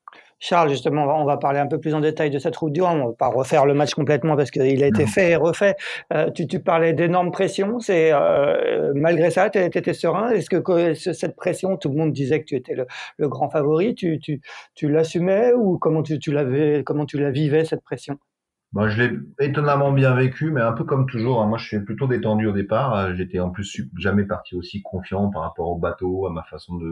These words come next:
Speaker 3: régler mon bateau, la connaissance du bateau. Voilà, je pouvais tomber sur un bateau, une, un couple bateau skipper plus fort.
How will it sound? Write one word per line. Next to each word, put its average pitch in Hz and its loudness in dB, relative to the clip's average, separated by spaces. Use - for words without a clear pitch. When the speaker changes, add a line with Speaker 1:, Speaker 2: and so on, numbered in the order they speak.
Speaker 3:
régler 85 -8
mon 85 -4
bateau, 92 -6
la 82 -8
connaissance 85 -10
du 82 -20
bateau. 85 -4
Voilà, 101 2
je - -6
pouvais 85 -4
tomber 85 -2
sur 82 -4
un 82 0
bateau, 90 0
une, 80 -4
un 80 -4
couple - -8
bateau 87 0
skipper - -6
plus 90 -8
fort. - 2